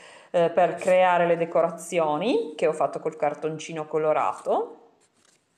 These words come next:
perché ovviamente io provo sempre, eh, tutte le attività prima di metterle in bella e,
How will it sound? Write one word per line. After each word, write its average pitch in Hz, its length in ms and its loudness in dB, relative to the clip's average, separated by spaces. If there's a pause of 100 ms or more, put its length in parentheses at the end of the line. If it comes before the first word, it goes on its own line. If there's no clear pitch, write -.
(1600)
perché 247 360 2
ovviamente 214 540 2
io 185 240 2
provo 202 480 4
sempre, 196 840 2
eh, 170 280 -2
tutte - 400 -2
le 185 80 4
attività 180 800 0
prima 165 340 -4
di 165 480 -8
metterle 165 320 -2
in 214 120 -2
bella 165 600 2
e, 151 500 0